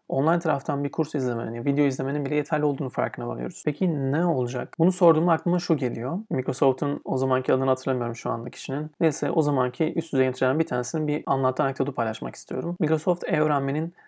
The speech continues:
büyük bir öncü olacağını farkına varıyor ve bütün yatırım sistemlerini yani eğitimlerin hepsini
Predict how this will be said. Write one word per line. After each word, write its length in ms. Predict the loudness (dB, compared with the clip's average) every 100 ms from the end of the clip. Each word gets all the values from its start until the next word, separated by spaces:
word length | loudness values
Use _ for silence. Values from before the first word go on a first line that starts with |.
| _ 0
büyük 320 | 0 0 0
bir 180 | -2 2
öncü 320 | 0 2 2
olacağını 440 | 2 2 0 0
farkına 440 | 4 4 4 0 0
varıyor 320 | 0 2 0
ve 180 | 0 0
bütün 300 | 0 2 4
yatırım 360 | 4 2 0 -2
sistemlerini 580 | -4 -6 -4 -4 -2
yani 200 | 0 2
eğitimlerin 420 | 2 2 0 -2 -2
hepsini 520 | -4 -4 -4 -2